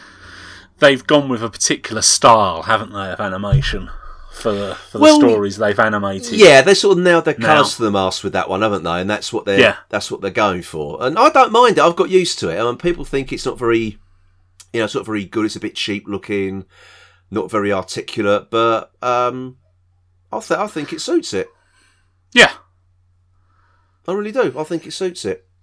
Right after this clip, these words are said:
Speaker 2: So I'm not, uh, I'm not bothered about it at all, to be honest. I, I enjoyed
Speaker 1: No.
Speaker 2: it. I really enjoyed it, and the, uh, the Q and A afterwards was, um,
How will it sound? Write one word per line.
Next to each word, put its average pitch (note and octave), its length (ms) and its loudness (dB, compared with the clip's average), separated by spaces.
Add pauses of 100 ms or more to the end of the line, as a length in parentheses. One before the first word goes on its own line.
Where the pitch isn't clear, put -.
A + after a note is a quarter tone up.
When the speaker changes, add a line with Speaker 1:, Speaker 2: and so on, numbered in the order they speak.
(160)
Speaker 2:
So A2+ 340 -8 (880)
I'm A#2 140 -10
not, - 240 -10
uh, A#2+ 200 -2 (440)
I'm C#3 80 -6
not C3 100 -2
bothered A#2 180 -2
about B2+ 220 -2
it B2 60 -4
at - 120 -10
all, F3 140 -6
to - 120 -14
be A2 100 -6
honest. - 360 -8 (240)
I, E3 120 6
I D#3+ 220 4
enjoyed E3 320 2
Speaker 1:
No. C3 80 8
Speaker 2:
it. - 140 0
I B2 80 -2
really C#3+ 180 -2
enjoyed C3+ 360 -2
it, G2+ 120 -2
and A#2 140 -4
the, A#2+ 240 -4
uh, A#2+ 80 -2
the A#2 100 -4
Q D3+ 180 -2
and C3 100 0
A - 20 2
afterwards B2+ 540 -2
was, G2 340 -8
um, G2 320 -6